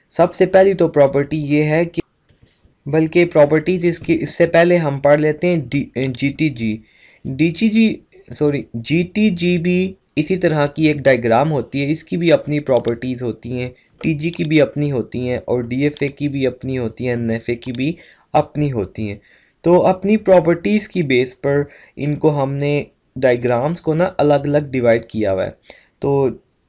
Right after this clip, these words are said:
जीटीजी जो है ना, इसको जनरलाइज्ड ट्रांजिशन ग्राफ कहते हैं। इसमें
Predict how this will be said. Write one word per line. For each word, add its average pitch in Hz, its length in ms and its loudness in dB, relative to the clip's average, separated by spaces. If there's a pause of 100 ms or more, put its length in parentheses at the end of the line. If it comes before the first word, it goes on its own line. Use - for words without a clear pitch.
(300)
जीटीजी 147 680 -2
जो 185 180 0
है 156 200 0
ना, 175 100 0
इसको 165 280 -2
जनरलाइज्ड 135 880 0 (360)
ट्रांजिशन 151 540 0
ग्राफ 113 360 0
कहते 123 300 -2
हैं। 170 180 -2 (720)
इसमें 180 640 0